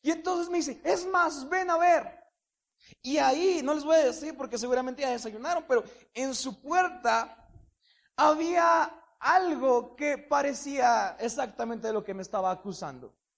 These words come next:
Resulta que la señora, cada que nosotros llegábamos, nos espiaba de la ventana. Entonces, cuando escuchaba ruido, la señora se asomaba. Típica señora, ¿no? Si no ubicas a la señora de tu colonia, eres tú.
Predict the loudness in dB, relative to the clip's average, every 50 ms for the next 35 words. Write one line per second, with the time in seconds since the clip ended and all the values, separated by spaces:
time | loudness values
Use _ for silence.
0 | _ _ _ _ _ _ 0 0 2 2 4 6 6 8 6 6 2 2 2 2
1 | 2 0 -6 -14 -20 _ _ _ _ _ _ -6 -2 2 2 2 2 2 -2 -6
2 | -6 -2 0 2 2 2 0 0 2 2 2 2 2 0 -4 -8 -6 -6 -8 -6
3 | -4 -6 -4 -2 -2 0 2 4 4 2 2 -2 -6 -4 -4 -4 -6 -8 -6 0
4 | 2 2 4 4 2 0 0 0 -2 -4 -6 -8 -10 -10 -12 -14 -20 _ _ _
5 | _ _ _ _ _ _ _ _ _ _ _ _ -4 -2 -2 -2 -4 -8 -18 -4
6 | -2 0 0 0 0 -4 -4 -4 -6 -4 -2 0 2 2 2 2 2 0 0 0
7 | -2 -2 -4 -4 -6 -6 -6 -6 -8 -6 -6 -6 -6 -6 -6 -8 -8 -10 -10 -10
8 | -10 -12 -12 -12 -12 -14 -18 -18 -18 -20 -20 -18 -12 -10 -10 -10 -10 -12 _ _
9 | _ _ _ _ _ _ _ _ _ _ _ -8 -4 -2 0 2 2 2 2 0
10 | -2 -2 -2 0 2 2 2 2 0 -2 0 2 0 0 0 -4 -6 -2 0 0
11 | 0 0 -2 -2 -4 -6 -4 -4 -4 -4 -4 -6 -8 -8 -8 -10 -10